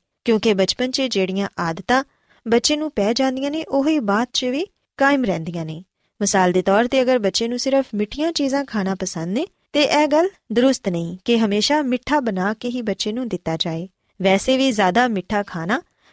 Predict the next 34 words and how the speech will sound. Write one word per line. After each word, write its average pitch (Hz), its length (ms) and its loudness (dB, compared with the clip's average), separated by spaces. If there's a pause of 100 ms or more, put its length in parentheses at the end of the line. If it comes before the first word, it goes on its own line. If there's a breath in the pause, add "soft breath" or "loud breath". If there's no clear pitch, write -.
(160)
ਦੰਦਾਂ 254 360 4
ਦੇ 294 100 2
ਲਈ 285 220 2
ਨੁਕਸਾਨਦੇਹ 240 600 -2
ਸਾਬਿਤ 175 440 -2
ਹੁੰਦਾ 165 180 -4
ਹੈ। 160 160 -6 (280)
ਇਹਦੇ 196 260 4
ਇਲਾਵਾ 190 340 4
ਵੱਡੀ 202 300 2
ਉਮਰ 190 160 -2
ਤੱਕ 208 300 -4
ਪਹੁੰਚਣ 190 320 -2
ਦੇ 247 160 2
ਬਾਅਦ 196 300 2 (380 soft breath)
ਇਹ 294 100 4
ਸ਼ੂਗਰ 285 360 2
ਦਾ 294 140 2
ਬਾਇਸ 226 340 0
ਵੀ 320 140 -2 (120)
ਬਣ 180 240 -2
ਸਕਦਾ 165 380 -6
ਹੈ। 156 200 -6 (380)
ਸੋ 226 140 2 (100)
ਇਸ 269 280 2
ਲਈ 330 140 0 (140)
ਬਹੁਤ 240 380 0
ਜ਼ਿਆਦਾ 254 300 2
ਮਿੱਠੀਆਂ 240 420 -4
ਚੀਜ਼ਾਂ 226 380 -4
ਬੱਚਿਆਂ 196 360 -4
ਨੂੰ 285 220 -8
ਨਾ 175 220 -4
ਦਵੋ। 165 340 -6